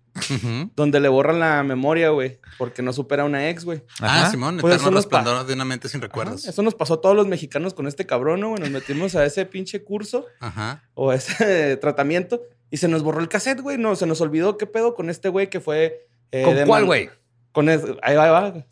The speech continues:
Speaker 2: Fue
Speaker 3: A ver.
Speaker 2: demandado, güey. Fue, fue acusado de abuso sexual, güey, en, en marzo de este año.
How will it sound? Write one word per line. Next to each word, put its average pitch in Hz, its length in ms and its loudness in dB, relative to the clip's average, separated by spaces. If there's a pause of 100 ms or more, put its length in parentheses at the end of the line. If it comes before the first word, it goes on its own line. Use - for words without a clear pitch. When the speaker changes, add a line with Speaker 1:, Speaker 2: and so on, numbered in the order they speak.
(120)
Speaker 2:
Fue 143 100 4
Speaker 3:
A 156 40 6
ver. 175 80 6
Speaker 2:
demandado, 190 560 6
güey. 170 120 4
Fue, 160 240 2
fue 175 100 4
acusado 247 640 2
de 269 80 2
abuso 180 380 4
sexual, 226 540 0
güey, 285 180 -6
en, 151 260 -6
en 139 260 -4
marzo 196 400 2
de 220 60 6
este 220 240 -2
año. 262 340 0